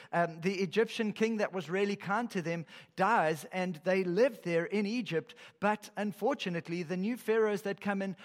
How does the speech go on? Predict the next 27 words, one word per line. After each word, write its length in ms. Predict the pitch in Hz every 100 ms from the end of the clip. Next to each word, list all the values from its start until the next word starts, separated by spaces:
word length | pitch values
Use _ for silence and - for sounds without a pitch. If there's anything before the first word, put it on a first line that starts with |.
| - -
looks, 380 | 151 202 - - -
uh, 140 | 165 - 165
way 300 | 185 247 233
less 240 | 196 -
favorably 580 | 175 165 147 127 127 -
upon 440 | 151 - 175 165 - - -
this 380 | 156 196 190 - - -
growing 600 | - 185 185 190 185 175
family. 560 | - 160 170 113 104
This 220 | 123 240 -
growing 280 | 220 214
family 380 | - 220 254 185
is 100 | 185
turning 320 | - 254 269
into 300 | 233 - 220
a 60 | 202
kind 220 | - 226
of 100 | 202
country, 520 | - 277 254 185 147 - 220
<laughs> 200 | - -
a 80 | 202
people. 460 | - 226 285 214 170 123 - - -
And, 300 | 196 202 196
uh, 160 | 202 190 - - -
basically 520 | 240 285 202 - 196
what 180 | 180 170
happens 480 | 220 285 190 156